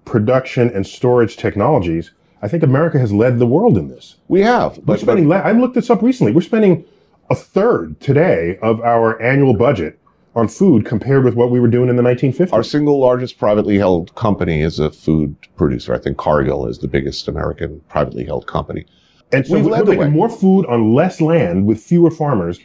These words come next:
Speaker 1: than ever before.
Speaker 2: No doubt about it. You know, frozen food, uh, surely a good thing,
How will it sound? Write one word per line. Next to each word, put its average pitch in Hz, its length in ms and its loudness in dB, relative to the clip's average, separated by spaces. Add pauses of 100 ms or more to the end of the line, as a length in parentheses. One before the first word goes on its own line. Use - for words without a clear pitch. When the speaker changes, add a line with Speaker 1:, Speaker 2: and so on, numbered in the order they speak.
(100)
Speaker 1:
than 120 120 2
ever 143 200 4
before. 139 400 0
Speaker 2:
No 165 480 2
doubt 170 180 0
about 110 300 2
it. - 240 -2
You 101 320 -2
know, 98 100 2
frozen 131 400 0
food, 135 460 2 (120)
uh, 98 60 2 (100)
surely 139 520 0
a 120 40 4
good 120 320 0
thing, 123 340 2